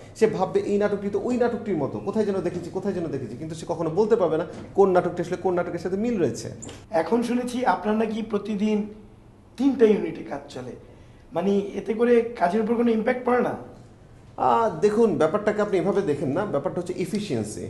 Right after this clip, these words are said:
Speaker 1: মানে, আসলে হচ্ছে কি যে আমার তো এত কাজ, একসাথে তো আমি তিন জায়গায় কখনো ইনভলভ হতে পারবো না। So, আমার যারা অ্যাসিস্ট্যান্ট আছে, তারা দেখা যায় কোনো কোনো ক্ষেত্রে আমার চেয়েও বেশি এফিসিয়েন্সি দেখায় ফেলে, but এটা আপনারা on air-এ দিয়েন না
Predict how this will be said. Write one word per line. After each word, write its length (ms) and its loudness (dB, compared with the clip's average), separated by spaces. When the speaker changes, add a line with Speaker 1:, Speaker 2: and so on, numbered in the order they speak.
Speaker 1:
মানে, 300 0
আসলে 220 0
হচ্ছে 200 -2
কি 100 -2
যে 100 -2
আমার 220 -4
তো 180 -6
এত 240 -2
কাজ, 180 4
একসাথে 360 0
তো 80 0
আমি 160 0
তিন 180 -2
জায়গায় 240 0
কখনো 200 2
ইনভলভ 260 0
হতে 140 -4
পারবো 260 -2
না। 140 -8
So, 120 -4
আমার 300 4
যারা 140 4
অ্যাসিস্ট্যান্ট 460 2
আছে, 160 -2
তারা 240 0
দেখা 180 0
যায় 160 -2
কোনো 140 0
কোনো 140 0
ক্ষেত্রে 240 -2
আমার 240 2
চেয়েও 180 -2
বেশি 240 -4
এফিসিয়েন্সি 400 -6
দেখায় 280 -2
ফেলে, 160 -6
but 120 -6
এটা 220 0
আপনারা 260 -2
on 60 0
air-এ 180 2
দিয়েন 220 0
না 200 -4